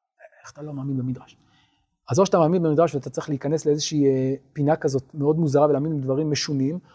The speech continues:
או שאתה אומר, "אה, המדרש זה סתם, זה לא רציני." אני חושב שהאמת היא לא שם ולא שם. כלומר, האמת היא שצריך להבין את המדרש לעומק, אבל לא תמיד כפשוטו.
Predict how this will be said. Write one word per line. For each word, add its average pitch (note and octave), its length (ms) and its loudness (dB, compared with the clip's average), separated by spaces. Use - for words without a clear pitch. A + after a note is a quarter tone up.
או G3 60 4
שאתה A3+ 120 4
אומר, B3 120 6
"אה, D4+ 320 4
המדרש G3+ 300 4
זה D#3 80 -14
סתם, F3 220 -6
זה C#3 80 -6
לא D3 80 -2
רציני." D3 220 -8
אני F#3 100 0
חושב C#4 280 4
שהאמת - 1300 -4
היא E3+ 80 -2
לא F#3+ 80 4
שם C#3+ 240 -8
ולא F3 160 4
שם. - 120 -8
כלומר, C3 240 0
האמת D3 220 0
היא E3 80 -6
שצריך D3+ 220 -6
להבין D#3+ 200 0
את F3 100 -2
המדרש F3 480 0
לעומק, E3+ 580 2
אבל C#3+ 140 -6
לא G3 60 0
תמיד F3 220 -2
כפשוטו. - 540 -2